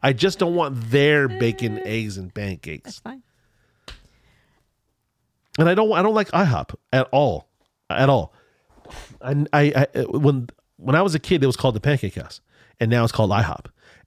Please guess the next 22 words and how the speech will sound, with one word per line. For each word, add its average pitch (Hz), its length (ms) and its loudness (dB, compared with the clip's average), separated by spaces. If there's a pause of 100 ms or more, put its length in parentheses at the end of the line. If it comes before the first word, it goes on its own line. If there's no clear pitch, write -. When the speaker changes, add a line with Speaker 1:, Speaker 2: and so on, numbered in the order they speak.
(120)
Speaker 1:
And 123 240 2
I, 135 300 2 (280)
I 120 80 2
don't 127 100 4
know 120 80 4
why, 107 260 0
but 92 140 -6
I 107 100 0
have 104 180 -2
not 117 460 0 (100)
been 110 140 0
an 101 100 -6
ihop 101 440 -2
guy. 71 300 -8 (220)
Speaker 2:
Uh, 101 120 -8
Speaker 1:
I 113 60 -2
never 143 300 0
jumped 139 260 0
on 127 100 2
the 117 140 -4
ihop 110 400 2
bandwagon. 82 640 -4